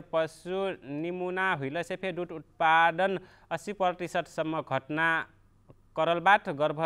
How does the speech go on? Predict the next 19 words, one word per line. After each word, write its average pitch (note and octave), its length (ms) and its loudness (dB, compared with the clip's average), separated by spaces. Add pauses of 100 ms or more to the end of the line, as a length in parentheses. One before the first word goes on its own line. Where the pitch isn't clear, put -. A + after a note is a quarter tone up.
टुहना E3 340 0
व G3 160 4 (300)
बाँझोपन D3+ 480 2
हुइना D3+ 300 -2
हुइलक C#3+ 320 -2
होर्से C#3 300 -8
किसान D#3+ 420 0
हुकन C#3+ 420 -2
आर्थिक D#3 340 -2
रूपमा E3 240 -4
न F3+ 140 2
क्षति - 1000 -6
हुइल D#3 540 -2 (380)
क-, C#3 160 4
हुइना D3+ 280 2
करलबाट D3+ 480 4
रोग D#3 360 -2
एक F#3 300 -6 (300)
ठाउँमा E3+ 560 0